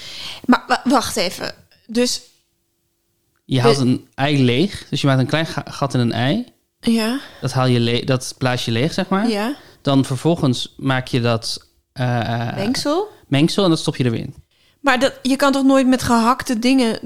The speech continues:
Speaker 1: door een gaatje in een ijsschel?
Speaker 2: Klein hakken.
Speaker 1: Jezus.
Speaker 2: Klein hakken.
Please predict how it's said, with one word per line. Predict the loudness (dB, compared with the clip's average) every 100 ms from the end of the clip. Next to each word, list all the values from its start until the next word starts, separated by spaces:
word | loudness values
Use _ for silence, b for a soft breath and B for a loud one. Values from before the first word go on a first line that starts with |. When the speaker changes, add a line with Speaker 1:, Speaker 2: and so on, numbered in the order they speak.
| -4
Speaker 1:
door | 0 2 2 0
een |
gaatje | -4 0 0 0 -4
in | -4 -4
een | -4 -6
ijsschel? | -2 0 0 -2 -2 -2 -6 -12 _ -6
Speaker 2:
Klein | 0 2 2
hakken. | 0 -2 -8 _ _ _ _ _ _ _ _ _
Speaker 1:
Jezus. | -10 -2 2 2 0 -10 -16 -18 -20 -4
Speaker 2:
Klein | 0 2
hakken. | 0 -2 -8